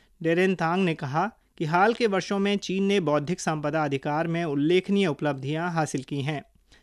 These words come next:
चीन अंतर्राष्ट्रीय पेटेंट सहयोग संधि प्रणाली का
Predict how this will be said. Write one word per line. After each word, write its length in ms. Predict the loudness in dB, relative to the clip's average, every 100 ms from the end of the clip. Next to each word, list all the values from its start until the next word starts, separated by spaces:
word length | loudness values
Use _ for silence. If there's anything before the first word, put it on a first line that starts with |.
| -6
चीन 200 | 0 2
अंतर्राष्ट्रीय 640 | 2 2 2 2 2 0 0
पेटेंट 460 | 0 2 0 0
सहयोग 540 | -4 -2 0 2 0 0
संधि 380 | -2 -2 -2
प्रणाली 460 | -4 -4 -2 -2 -2
का 220 | -2 -4